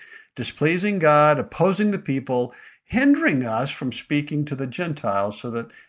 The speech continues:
they might be saved, completing their own rap sheet of sin. You know what? God does not overlook that. Wrath is going to come on their actions at the end, either from Jesus or from themselves. Brothers,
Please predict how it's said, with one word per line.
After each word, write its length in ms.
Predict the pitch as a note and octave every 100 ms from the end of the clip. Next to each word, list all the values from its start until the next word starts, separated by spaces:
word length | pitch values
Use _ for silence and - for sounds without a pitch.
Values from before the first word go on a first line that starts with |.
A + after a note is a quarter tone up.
| _
they 80 | D3+
might 240 | A#2 A2+
be 100 | A2+
saved, 540 | C#3+ - G#3 F3 A2+ A2 _ _ _
completing 540 | F3+ D#3+ - A#3+ B3
their 200 | F#3+ D#3
own 320 | E3 A3 G3 A#2+
rap 300 | D3 F#3+ -
sheet 320 | - B2+ B2
of 100 | G#2+
sin. 540 | - B2+ G#2+ F2+ F2 _ _ _ -
You 120 | D3
know 100 | G3+
what? 340 | C4 E4+ - _ _ _ _ _ _ -
God 200 | C#3 E3+
does 200 | E3 D3+
not 160 | F#3 F#3
overlook 480 | F#3 F#3 F#3+ G#3+
that. 260 | F3 A2+ G#2+
Wrath 300 | B2 F3+ G#3
is 100 | G#3+
going 240 | G#3 G3+
to 100 | G#3
come 420 | - F#3+ G#3+ G3 - _ - C3+ -
on 160 | E3
their 160 | F3+ F3
actions 600 | D#3+ F#3+ G#3 - E3+ D3
at 120 | D#3
the 180 | F3+ D#3+
end, 280 | F#3 E3 A#2
either 200 | C3+ D3
from 360 | C#3+ C#3+ C#3 B2 -
Jesus 480 | D#3 G3 A3+ A3+
or 80 | F#3
from 160 | F3 F#3+
themselves. 720 | G3+ G#3+ C4+ D4+ B3 - - _ _ _ _ -
Brothers, 420 | B2 E3 B2